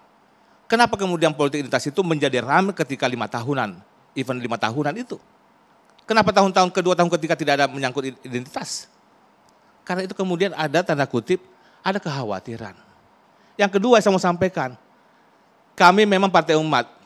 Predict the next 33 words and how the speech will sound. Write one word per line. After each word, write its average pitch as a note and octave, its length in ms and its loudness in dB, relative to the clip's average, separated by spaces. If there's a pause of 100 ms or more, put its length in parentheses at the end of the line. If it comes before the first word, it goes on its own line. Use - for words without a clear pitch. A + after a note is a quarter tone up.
(640)
kami F3 240 6
politik D#3 240 -2
identitas. C3+ 320 -6
Memang F#3+ 160 -4
kenapa? A#3 400 -4 (1200)
Bukankah F#3+ 320 4
kami F3+ 160 6
adalah F3 160 6
partai C#3 240 2
Islam, F#3 400 -2
sama C3+ 240 -8
dengan C3+ 240 -10
P B2 160 -6
K B2+ 160 2
S, - 80 -4
sama C3 160 2
dengan A#2 160 -4
P G#2 100 -10
tiga? D3 300 -12 (640)
Perjuangan F3+ 480 4
kami, G#3 160 -2
perjuangan D#3+ 320 4
kami D3+ 160 0
jelas. D#3+ 560 -8 (720)
Tapi - 320 0
ingat, A#3 320 0 (720)
saya D#3 240 4
sampaikan E3 320 4
kepada G#3 160 2
saudara E3 400 4
semua, B2 240 -4
sahabat A#2 320 0
semua, G2+ 400 -8